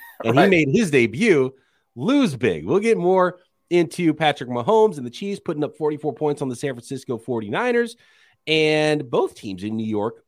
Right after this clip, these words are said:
Speaker 2: again, coming out victorious in week seven. All that and more coming up next. This episode of Peacock and Williamson is brought to you by Prediction Strike, the world's first sports stock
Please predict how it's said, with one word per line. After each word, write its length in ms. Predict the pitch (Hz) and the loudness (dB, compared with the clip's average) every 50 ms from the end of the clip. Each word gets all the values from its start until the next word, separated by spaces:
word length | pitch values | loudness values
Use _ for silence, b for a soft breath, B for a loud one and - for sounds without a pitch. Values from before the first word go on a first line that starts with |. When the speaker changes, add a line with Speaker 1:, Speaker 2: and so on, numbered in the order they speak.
| _ _ _ _ _ | _ _ _ _ _
Speaker 2:
again, 580 | 156 151 139 123 170 240 269 226 180 185 180 - _ _ _ | -18 -18 -10 -6 -6 -4 -4 -4 -4 -6 -10 -14 _ _ _
coming 300 | - 120 143 190 175 127 | -12 -10 -10 -8 -10 -10
out 160 | 139 - - | -12 -14 -16
victorious 680 | 110 120 131 - _ _ 143 139 123 104 101 - - - _ _ _ _ _ _ _ _ - | -16 -16 -16 -18 _ _ -16 -14 -12 -14 -14 -14 -16 -20 _ _ _ _ _ _ _ _ -6
in 300 | 110 113 110 113 120 123 _ _ _ _ _ | -4 -4 -4 -4 -6 -10 _ _ _ _ _
week 360 | 87 90 98 98 98 - _ | -12 -10 -10 -10 -10 -12 _
seven. 540 | - - - - 98 90 85 85 90 90 92 - - | -20 -18 -14 -8 -8 -8 -6 -6 -6 -8 -8 -10 -10
All 160 | - 117 104 | -10 -10 -8
that 220 | 87 82 76 - - | -8 -8 -10 -10 -10
and 180 | 87 85 80 78 | -12 -10 -10 -8
more 380 | 78 80 85 80 73 71 71 | -8 -8 -8 -8 -8 -10 -12
coming 400 | - _ _ 120 104 82 76 82 | -14 _ _ -12 -12 -10 -10 -10
up 300 | 82 71 67 65 - _ _ _ | -10 -10 -12 -14 -18 _ _ _
next. 480 | - 76 71 67 - _ - - - _ _ _ _ _ _ _ _ _ _ _ _ _ _ _ b b b b b b b | -18 -18 -16 -18 -18 _ -20 -20 -20 _ _ _ _ _ _ _ _ _ _ _ _ _ _ _ b b b b b b b
This 180 | 135 131 - | -4 0 0
episode 480 | 151 123 120 - 156 151 147 151 151 151 147 - | 0 0 0 2 4 6 6 6 6 4 2 0
of 360 | 139 143 147 147 143 143 - | 0 2 4 2 2 0 -2
Peacock 340 | 262 - - 95 90 - - | -6 -4 -4 -4 -4 -4 -6
and 100 | 85 82 | -6 -6
Williamson 480 | 85 87 87 85 - - 101 98 - - | -4 -4 -6 -6 -6 -6 -4 -4 -4 -6
is 300 | 104 107 107 107 107 101 | -4 -4 -2 -2 -2 -2
brought 260 | 95 113 101 - - | -4 -6 -6 -6 -8
to 100 | - 233 | -6 -6
you 40 | 220 | -2
by 200 | 208 214 220 226 | 0 2 2 2
Prediction 640 | 226 226 - - 262 269 349 349 349 - 320 - - | 0 -2 -6 -6 -4 -2 -2 -4 -4 -4 -4 -4 -4
Strike, 400 | - - - 87 71 73 - _ | -6 -6 -6 -6 -6 -8 -8 _
the 100 | 107 123 | -4 -2
world's 280 | 151 202 214 214 - | 2 2 0 0 -2
first 580 | - - - 208 226 233 226 226 - - - _ _ _ _ _ _ _ | -8 -4 2 4 6 6 6 4 0 -6 -16 _ _ _ _ _ _ _
sports 640 | _ - - - - 165 180 175 - - - - _ _ _ _ | _ -18 -16 -8 -4 -2 -2 -2 -4 -6 -14 -20 _ _ _ _
stock 500 | - - - - 170 147 143 143 139 - | -16 -16 -4 -2 0 0 0 0 -4 -8